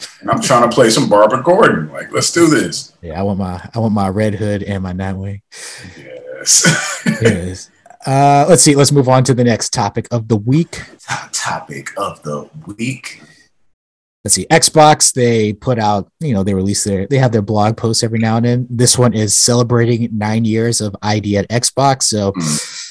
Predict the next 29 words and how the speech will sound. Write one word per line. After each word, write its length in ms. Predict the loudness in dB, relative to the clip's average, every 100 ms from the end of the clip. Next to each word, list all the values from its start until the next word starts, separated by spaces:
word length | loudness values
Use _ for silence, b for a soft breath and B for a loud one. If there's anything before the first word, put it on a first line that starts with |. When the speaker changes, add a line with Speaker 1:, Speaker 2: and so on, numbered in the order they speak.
| -2
Speaker 2:
just 160 | 2
grab 260 | 6 6 6
a 60 | 0
couple 200 | -2 0
of 60 | 2
numbers 480 | 2 2 2 2
here. 480 | 0 0 0 0 -4 -6
Uh, 360 | -2 0 0
let's 140 | -2 -2
see. 160 | -2
So 120 | -2 0
I 120 | 0
D 140 | 2 2
at 180 | 0
Xbox. 200 | -2 -8 -14 B B 0
Since 160 | 4
the 80 | 4
program's 480 | 6 6 8 6 4
inception, 840 | 2 0 2 2 0 -4 -6 -8 -14 -10
independent 440 | -8 -4 -2 0
developers 680 | 0 2 2 2 2 0 -2
have 220 | -6 -4
earned 360 | 2 4 4 4
more 260 | 2 4 4
than 280 | 2 -2 -6
two 180 | -2 0
point 300 | 2 2 0
five 400 | 0 0 2 0 -4 -4 2
billion 560 | 4 4 0 -4 -8